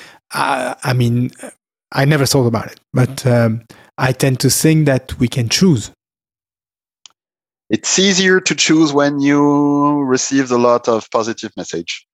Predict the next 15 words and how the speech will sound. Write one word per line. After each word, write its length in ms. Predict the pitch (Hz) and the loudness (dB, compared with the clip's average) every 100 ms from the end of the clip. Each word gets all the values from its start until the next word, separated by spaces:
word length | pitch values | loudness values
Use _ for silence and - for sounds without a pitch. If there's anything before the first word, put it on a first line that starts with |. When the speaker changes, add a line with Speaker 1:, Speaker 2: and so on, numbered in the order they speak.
| - | -8
Speaker 2:
let's 100 | 135 | -2
Speaker 1:
Yeah. 160 | 165 92 | 0 -2
Speaker 2:
say. 60 | - | -8
<laughs> 400 | _ _ - - | _ _ -14 -4
Speaker 1:
But 180 | 180 - | -2 0
sometimes 680 | - 160 - - 180 277 - | 0 0 0 0 0 -2 0
whe-, 220 | 156 160 | 0 2
when 180 | 160 147 | 0 2
you 80 | 143 | 2
have 160 | 143 | 2
a 40 | 143 | 2
lot 180 | 156 170 | 4 2
of 120 | 127 | 2
negative 380 | 147 165 135 117 | 0 2 0 0
messages, 840 | 127 117 123 110 123 117 110 - | -2 -2 -4 0 0 0 -2 -8